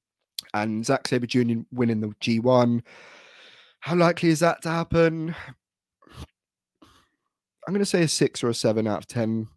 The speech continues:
likeliness. Um, again, that's my wish. I want it to happen so badly, but yeah, with the whole craziness with the world title, um, we're gonna see what, obviously,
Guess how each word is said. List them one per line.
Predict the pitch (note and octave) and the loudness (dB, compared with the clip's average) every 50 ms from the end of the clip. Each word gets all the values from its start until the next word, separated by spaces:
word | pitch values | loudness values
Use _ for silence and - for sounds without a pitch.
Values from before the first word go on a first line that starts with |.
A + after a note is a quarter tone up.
| _ _ | _ _
likeliness. | A#2 A2 A2 A2+ - - B2 A#2 A2 A2+ A#2+ A#2+ - - - - - - - | -8 -6 -6 -6 -6 -6 -4 -2 -2 -2 -2 -4 -6 -8 -8 -10 -10 -10 -8
Um, | A2+ A2 A2 G#2+ G#2 G#2+ G2+ G2+ G#2 B2+ - _ _ _ - | -6 -4 -2 -2 -4 -4 -6 -8 -10 -12 -14 _ _ _ -8
again, | C3 - D3+ C3+ B2+ B2+ A#2+ A#2 A#2 - - - - - - _ _ _ - | 0 4 8 8 8 8 6 2 -2 -6 -12 -20 -20 -20 -20 _ _ _ -2
that's | A#2+ A#2 - - | -2 0 0 0
my | A#2 A2 | -2 0
wish. | G#2+ A2 G#2 G2+ G2+ - | 0 0 -2 -2 0 0
I | A#2 G#2+ | 0 2
want | A2 B2 B2+ B2+ | 4 6 6 6
it | A#2 - | 4 2
to | - G#2+ | -2 -6
happen | G#2+ G2 - A2 G2+ G2 | -6 -4 -4 -6 -6 -4
so | - A2+ A2 A2 | -2 -2 -2 0
badly, | G2 G#2+ A2 A2 F#2+ G#2+ A2 G#2+ A2 | -2 -2 -4 -4 -4 -6 -6 -6 -6
but | - - G#2 G2+ F#2+ F#2+ - _ | -6 -6 -4 -4 -4 -4 -6 _
yeah, | - G#2+ F#2+ F2+ | -6 -6 -4 -4
with | F#2 A2 B2 B2 A#2 A2+ - - - - - - - - - - - - - - - - - - - - - _ _ _ - | 0 4 4 4 4 2 -2 -10 -20 -20 -20 -20 -20 -20 -20 -20 -20 -20 -20 -20 -20 -20 -20 -20 -20 -20 -20 _ _ _ -8
the | B2 | -4
whole | G#2+ C3 D3+ D3 D3 D3 C#3+ | 4 8 10 12 12 12 10
craziness | C3 - - D#3 D3 C#3+ C3+ C#3 C#3 C#3 C3 - D3+ | 6 6 6 8 8 8 6 4 4 2 2 2 0
with | C3 A#2+ | -2 0
the | C3 | 2
world | B2+ C3 C3 B2 A#2+ - | 6 6 6 6 6 4
title, | - C3+ C3 B2+ B2 A2+ B2+ B2 A#2+ A#2+ B2 A#2+ - - - - - B2+ - _ _ _ - | 2 4 6 6 6 6 4 2 2 2 2 0 -2 -6 -12 -14 -16 -18 -18 _ _ _ -14
um, | G#2 A2 A2 G#2+ G#2+ G#2 G#2 G#2 G#2 G#2+ - _ _ _ A2 | -12 -10 -10 -10 -10 -10 -10 -12 -14 -16 -20 _ _ _ -12
we're | A2+ A#2 | -10 -8
gonna | A2 B2 A#2 A2+ | -4 -4 -4 -2
see | - - A#2+ | 0 2 4
what, | A#2+ A2+ G2+ - - - _ - | 6 6 4 4 2 -2 _ -8
obviously, | A2 A2 - B2 A2+ A2+ A2 G#2 F#2+ | -8 -4 -2 0 0 2 0 0 -4